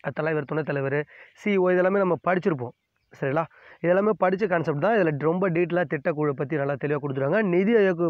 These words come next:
பத்தி ஒரு விரிவாக்கமா ஒரு டேபிள் போட்டு அழகா கொடுத்துருக்காங்க.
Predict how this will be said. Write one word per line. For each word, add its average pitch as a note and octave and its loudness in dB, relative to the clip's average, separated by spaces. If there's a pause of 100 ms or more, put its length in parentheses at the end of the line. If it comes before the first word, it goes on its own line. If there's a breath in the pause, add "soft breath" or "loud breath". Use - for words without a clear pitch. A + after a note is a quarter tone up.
பத்தி D#3+ -2
ஒரு D3+ 0 (720 soft breath)
விரிவாக்கமா G3 0
ஒரு F#3+ 2
டேபிள் F3 2
போட்டு D#3 -2
அழகா C#3 -2
கொடுத்துருக்காங்க. B2+ -4